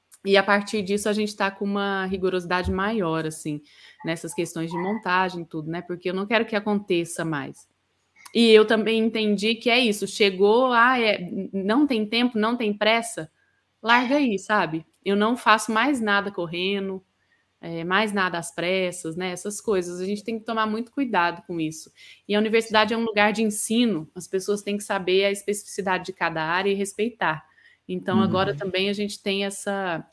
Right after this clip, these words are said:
Speaker 1: essa consciência pedagógica mesmo do nosso cargo, e a gente vem trabalhando e batalhando muito pra que todo o corpo docente, técnico, discente da universidade, ou pelo menos que procura a gente, né,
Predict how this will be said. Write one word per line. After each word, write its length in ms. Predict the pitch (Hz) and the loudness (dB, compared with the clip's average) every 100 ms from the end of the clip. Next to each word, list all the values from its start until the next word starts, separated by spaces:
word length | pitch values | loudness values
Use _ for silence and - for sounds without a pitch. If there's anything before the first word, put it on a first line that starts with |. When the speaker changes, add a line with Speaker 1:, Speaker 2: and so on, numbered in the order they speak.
| _ | _
Speaker 1:
essa 220 | 180 180 | -6 -6
consciência 580 | 220 262 277 285 277 285 | -4 -2 0 2 2 2
pedagógica 720 | 285 262 240 220 190 175 - 190 | -2 0 2 2 0 0 -2 -2
mesmo 320 | 175 165 165 | -2 -4 -6
do 80 | 170 | -4
nosso 280 | 165 156 - | -4 -4 0
cargo, 400 | 196 202 170 156 - _ _ _ _ | 4 4 2 -6 -16 _ _ _ _
e 80 | 185 | 0
a 60 | |
gente 260 | 185 196 196 | 2 0 -2
vem 300 | 180 214 214 | -2 0 0
trabalhando 880 | 226 214 202 185 190 214 226 220 220 | 0 2 2 2 0 0 -2 -2 -4
e 140 | 214 | -4
batalhando 580 | 190 185 - 190 196 214 | -6 -6 -2 -2 0 2
muito 560 | 226 214 233 262 285 262 | 2 2 6 4 4 -6
pra 180 | 226 214 | -4 -4
que 540 | - 208 202 180 180 _ _ | -4 -4 -2 -4 -6 _ _
todo 460 | 220 233 277 269 285 | 0 2 2 2 0
o 140 | 285 | -2
corpo 420 | - 190 180 180 | 0 2 2 -4
docente, 840 | 185 185 185 - 170 175 185 202 - | -4 -6 -6 -8 -6 -8 -12 -18 -8
técnico, 640 | - 175 180 - 190 185 | -4 -4 -4 -8 -10 -6
discente 800 | 190 240 - - 180 185 196 214 - - - - - | -6 -6 -4 -2 -2 -2 -6 -10 -10 -18 -20 -20 -16
da 280 | 170 170 208 | -2 4 8
universidade, 800 | 294 294 254 247 202 180 185 202 | 8 8 6 2 -2 2 4 4
ou 60 | 185 | 2
pelo 160 | 196 196 | 2 2
menos 180 | 214 | 0
que 80 | 240 | 0
procura 460 | 240 220 214 208 185 | 2 2 4 2 2
a 40 | 175 | 0
gente, 420 | 165 180 185 185 | -2 -2 -4 -6
né, 180 | 175 | -8